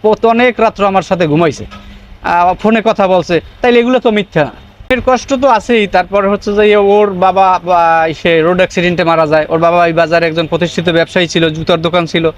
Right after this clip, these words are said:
সেও খুব সুনামের সহিত ব্যবসা করছে এই চরদানি বাজারে। তারপরে ওর যে, আহ, উম, আহ, ওই ওর বাবা রোড অ্যাক্সিডেন্টে মারা যায়। মারা যাওয়ার পরে তার তিন বছর পরে ওর, ওর আম্মার ক্যান্সার হয়।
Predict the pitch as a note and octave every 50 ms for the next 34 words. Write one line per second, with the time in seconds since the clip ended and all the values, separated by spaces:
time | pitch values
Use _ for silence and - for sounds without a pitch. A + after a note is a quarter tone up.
0 | - - - - - - - - - - - A3 A3 G#3+ G#3 G#3 F#3 - A3 G#3
1 | F3+ - - - G3 G3 G3+ G3+ G3+ F#3 - G#3 G3+ F#3 G3+ F#3+ - - F#3 F3+
2 | G3 F3+ - F#3 F3 - F#3 F3 E3+ F3 F3 E3+ E3+ E3 E3 D#3+ E3 E3 - -
3 | - - - - - - - - - F#3+ F#3 E3+ - G3+ G3 F#3+ F#3+ F#3 F#3+ F#3+
4 | F#3 F3 F3 F#3+ F#3+ F#3 F#3 F3+ E3+ E3+ D#3+ D#3 - D3+ D3+ D3 C#3+ C#3 C3+ C3+
5 | C3 B2+ B2+ C3 B2+ B2+ D3+ F#3+ G#3 G3+ G3 - F#3 G3 G3 F#3 F#3 F3+ F3+ F#3
6 | F#3 E3+ D#3 D3+ E3+ F#3+ F#3 F#3+ F3 - - F#3 F3+ F3 E3+ F3 D#3+ D3+ C#3+ C#3
7 | C3 B2 G#2 - - - - - - - - - D#3 E3+ F3 F3+ F3+ G3 F#3+ F#3+
8 | - G3 G3+ G3+ A3+ C4 C4 - - - - - - - - - F3+ F3 F3 E3+
9 | E3+ E3+ E3 D#3+ - - G3+ G3+ G#3 G#3 A3 G3 - A#3 A3+ G3 G#3+ G#3+ G#3 G#3
10 | G3 G3+ G3 G3 F#3+ F#3+ F#3+ F3 F3 F3+ F3+ F3+ E3+ D3+ - F3 E3 C#3+ - C#3+
11 | A#2+ B2 A2 F2